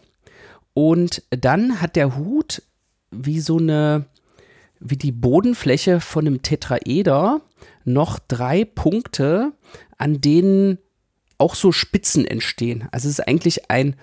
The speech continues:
dreispitziger Hut. Die Hutkrempe hat drei Spitzen und an diesen drei Spitzen ist nochmal ein Stück der Fläche befestigt,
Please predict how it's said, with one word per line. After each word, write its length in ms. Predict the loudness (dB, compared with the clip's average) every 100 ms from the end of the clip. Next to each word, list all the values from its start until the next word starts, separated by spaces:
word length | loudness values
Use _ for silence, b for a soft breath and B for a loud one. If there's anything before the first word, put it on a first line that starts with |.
| b b
dreispitziger 880 | 0 2 2 -2 -6 -6 -2 0 0
Hut. 180 | -2 -2
Die 100 | -2
Hutkrempe 540 | -2 -2 -2 -2 0
hat 300 | -2 -2 -14 -10
drei 400 | -6 -2 -2 -4 b
Spitzen 720 | b -14 -4 -4 0 2 0 B B B
und 220 | -4 0
an 120 | 0
diesen 260 | 0 0 0
drei 200 | 2 0
Spitzen 480 | 0 0 0 2 2
ist 240 | 2 2
nochmal 720 | 2 2 0 2 4 2 0 0
ein 360 | 2 2 0
Stück 280 | -2 -4 0
der 120 | -2
Fläche 260 | 0 -2 -2
befestigt, 840 | -6 -2 -2 -4 -4 -2 -2 -6